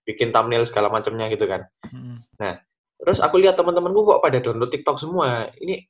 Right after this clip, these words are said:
Speaker 1: aplikasi apa sih ini? Kan kita kan tahu lah, waktu tahun dua ribu delapan belas kita, "Apa sih TikTok ini aplikasi
Speaker 2: Iya,
Speaker 1: nggak jelas?"
Speaker 2: iya,
Speaker 1: gitu
Speaker 2: iya.
Speaker 1: kan.
Speaker 2: Iya, iya.
Speaker 1: Gitu. Terus akhirnya aku lihat teman-temanku kok pada download semua. Udahlah, ikut-ikutan aja lah. Siapa tahu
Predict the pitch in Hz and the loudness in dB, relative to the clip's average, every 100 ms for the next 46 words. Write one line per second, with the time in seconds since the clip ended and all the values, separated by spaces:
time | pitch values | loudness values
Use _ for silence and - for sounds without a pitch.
0 | - 156 151 165 165 - - 151 139 131 | -4 -4 0 -2 2 2 2 2 2 0
1 | 127 180 - _ 147 147 190 185 160 160 | -2 -4 -6 _ -2 0 0 2 4 6
2 | 113 113 120 139 139 139 139 123 120 113 | 4 2 0 4 4 4 4 4 4 4
3 | 120 139 - 175 - - 110 123 127 156 | 4 2 2 -2 -2 -16 -12 -6 -6 -2
4 | 151 - 135 143 143 139 135 165 170 160 | -4 -2 -4 -4 -4 -2 -2 2 2 2
5 | 156 156 139 - 104 - 156 143 135 120 | 2 4 4 2 -2 -8 -6 -6 -6 -10
6 | _ _ _ _ _ _ _ _ _ - | _ _ _ _ _ _ _ _ _ -8
7 | 95 - - 139 143 151 175 175 170 165 | -4 0 2 2 -2 -2 -2 0 -2 -2
8 | 147 143 143 143 - 113 107 101 101 120 | -6 -4 -4 -2 2 2 0 -6 -8 -8
9 | 135 143 127 127 131 _ - 131 147 131 | -6 -2 -2 -4 -10 _ -2 -2 -2 0
10 | 135 139 143 143 156 156 147 131 - 117 | 0 2 2 2 2 2 0 -2 -4 -2
11 | 120 127 143 143 | 2 6 6 4